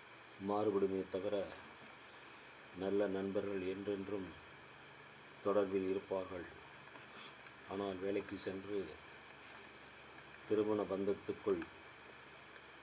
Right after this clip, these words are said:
நுழைந்த பிறகு, நட்பு வட்டத்துடனான தொடர்பு மெல்ல மெல்ல விலகத் தொடங்கும். வேலை,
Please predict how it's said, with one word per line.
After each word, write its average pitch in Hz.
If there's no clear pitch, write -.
நுழைந்த 101
பிறகு, 98
நட்பு 104
வட்டத்துடனான 98
தொடர்பு 98
மெல்ல 104
மெல்ல 101
விலகத் 101
தொடங்கும். 95
வேலை, 101